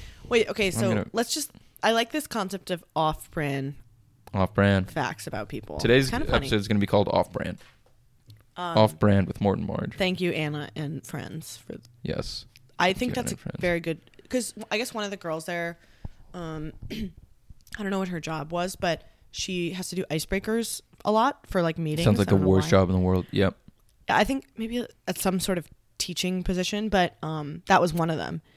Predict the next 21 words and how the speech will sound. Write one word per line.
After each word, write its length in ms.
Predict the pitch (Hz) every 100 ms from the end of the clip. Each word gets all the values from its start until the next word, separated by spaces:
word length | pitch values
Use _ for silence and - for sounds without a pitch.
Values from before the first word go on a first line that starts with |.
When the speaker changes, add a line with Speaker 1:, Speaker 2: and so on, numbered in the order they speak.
| _ _ _
Speaker 2:
Mm-hmm. 160 | 104 104
Speaker 1:
And, 600 | 185 175 165 160 156 - - -
um, 500 | 175 165 151 151 147 - _ _ _ _ _ _ _ - -
I 100 | 226
just 200 | 254 -
like 220 | 185 -
that. 260 | 110 82 -
'Cause 140 | 254
also, 240 | 320 - 453
okay, 400 | - - 185 151 - _ _ _ _ _ _ _
to 120 | -
make 220 | 220 247 277
it 160 | - _ _ _ -
a 220 | 180 160 - _
different 240 | 190 202 208
conversation, 560 | 214 214 220 208 226 - -
I 100 | 202
think 400 | - 247 262 285
that 320 | 247 190 - _ _ _ _ - _ _ -
growing 440 | 190 185 190 185
up, 360 | 160 160 220